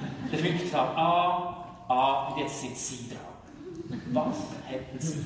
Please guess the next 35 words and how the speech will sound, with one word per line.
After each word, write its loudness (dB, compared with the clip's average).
gesagt? -6
Jetzt, -8
wir -4
können -6
keine -2
Abstimmung -4
machen, -2
weil -2
wir -4
wissen, -2
welches -2
das -4
richtige -2
Ergebnis -2
ist, -6
und -4
wir 0
beobachten 0
uns 0
alle 0
hier, 0
aber 2
ich -4
kann 4
Ihnen 4
sagen, 4
dass -2
das -4
Ergebnis 0
war 2
in -2
sehr, -2
sehr 2
vielen -4
Replikationen, -6